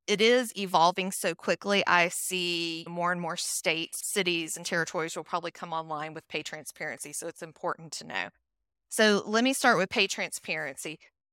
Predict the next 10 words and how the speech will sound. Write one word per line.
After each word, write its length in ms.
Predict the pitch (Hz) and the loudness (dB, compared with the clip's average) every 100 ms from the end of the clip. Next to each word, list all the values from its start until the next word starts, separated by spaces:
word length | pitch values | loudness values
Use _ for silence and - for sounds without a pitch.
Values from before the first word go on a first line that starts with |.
| - | -2
Typically 520 | 294 302 - 285 269 | 0 0 0 2 2
is 240 | - 214 | 0 0
a 100 | 208 | 2
law 640 | 190 170 175 170 170 180 208 - | 2 4 4 6 4 2 -2 -6
passed 720 | - 180 170 165 - - - 175 | 4 8 8 6 2 -6 -10 2
by 420 | 170 165 165 160 | 6 6 4 0
state, 380 | - 202 185 - | -2 2 2 2
local 300 | 175 175 170 | -2 -2 -2
government 640 | 170 165 165 165 165 - _ _ _ _ 185 | 0 0 -2 -4 -4 -6 _ _ _ _ 2
that 480 | 196 175 170 170 | 10 12 12 8